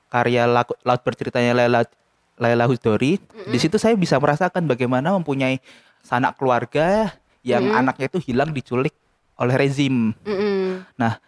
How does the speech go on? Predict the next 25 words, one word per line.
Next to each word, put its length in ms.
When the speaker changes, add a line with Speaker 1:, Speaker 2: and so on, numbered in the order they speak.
Speaker 1:
di 160
situ 320
aku 400
melihat 400
ada 160
sebuah 320
upaya-upaya 640
tertentu 320
dalam 240
karya 240
sas-, 320
dala-, 320
apa 240
ya, 240
upaya-upaya 560
per-, 240
tertentu 340
si 140
penulis 340
untuk 220
menghadirkan 400
sebuah 180
pengalaman 460
yang 160
tidak, 260